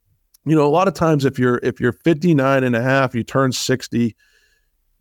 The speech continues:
even if you're still working, a lot of plans and a lot of four oh one Ks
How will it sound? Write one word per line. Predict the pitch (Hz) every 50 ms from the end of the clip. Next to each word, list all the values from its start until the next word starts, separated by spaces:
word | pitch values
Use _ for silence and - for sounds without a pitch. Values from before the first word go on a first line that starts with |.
| _ _ -
even | 170 214 226 240 220
if | 214 - -
you're | 180 165
still | 147 - - 180 175 165 143
working, | 131 143 156 165 156 - 131 113 110 110 - -
a | - 120
lot | 120 131 160 185
of | 190 -
plans | - - 165 156 151 139 139 131 123
and | 123
a | 120
lot | 127 135 135
of | 135 -
four | - 139 135
oh | 131
one | 127 123 120 117
Ks | - - 156 151 143 127 117 104 - -